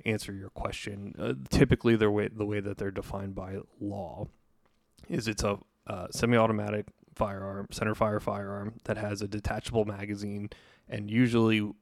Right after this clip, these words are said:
at this point now, they've reduced it down to one or more of these features, and those features include things like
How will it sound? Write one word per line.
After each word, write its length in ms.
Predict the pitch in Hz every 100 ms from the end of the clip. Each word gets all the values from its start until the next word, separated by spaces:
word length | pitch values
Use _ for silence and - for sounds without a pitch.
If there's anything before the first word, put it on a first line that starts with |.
| -
at 240 | 104 104
this 120 | 110 -
point 220 | 107 98
now, 180 | 104 98
they've 240 | 101 95 -
reduced 360 | 113 104 101
it 40 | 113
down 140 | 104
to 100 | 101
one 360 | 95 110 123 113
or 140 | 107
more 200 | 104 101
of 80 | 95
these 180 | 98 -
features, 440 | 101 - 98 101 - - _ 113
and 80 |
those 140 | 110 104
features 360 | 113 104 104
include 300 | 101 - 101
things 240 | 98 101 95
like 160 | 98